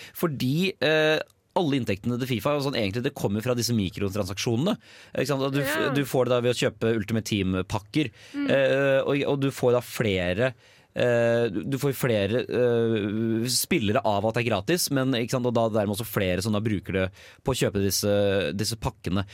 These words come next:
Speaker 1: Eh, og, eh, jeg, er, er det rett vei å gå, da?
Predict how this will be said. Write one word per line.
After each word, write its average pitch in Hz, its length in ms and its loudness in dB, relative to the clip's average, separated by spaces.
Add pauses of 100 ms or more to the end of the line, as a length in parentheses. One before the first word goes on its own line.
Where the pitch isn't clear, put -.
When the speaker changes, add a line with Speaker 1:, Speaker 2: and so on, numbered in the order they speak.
(260)
Speaker 1:
Eh, 139 880 4
og, 156 300 2
eh, 110 600 -2
jeg, 147 300 2 (440)
er, 101 220 -2
er 95 140 -2
det 98 180 -4
rett 113 120 -4
vei 143 120 0
å 180 100 0
gå, 240 40 2
da? 277 140 2